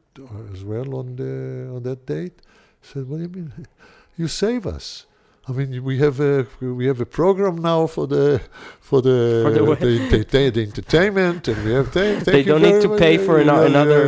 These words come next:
Speaker 1: yeah, yeah. And, uh, I called her, I called Galia, and I said, uh, "Galia, uh, we can, uh, get married in three weeks if you, on the twenty-third." And she, then she came, but the funniest thing was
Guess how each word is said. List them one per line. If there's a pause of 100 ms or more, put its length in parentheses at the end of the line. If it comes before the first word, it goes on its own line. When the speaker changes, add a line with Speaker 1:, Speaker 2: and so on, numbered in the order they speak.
(100)
Speaker 1:
yeah, (220)
yeah.
And,
uh,
I
called
her,
I
called
Galia,
and
I
said,
uh, (680)
"Galia,
uh,
we
can, (100)
uh,
get
married (100)
in
three
weeks
if
you,
on
the
twenty-third." (280)
And
she,
then
she
came, (160)
but (580)
the
funniest
thing
was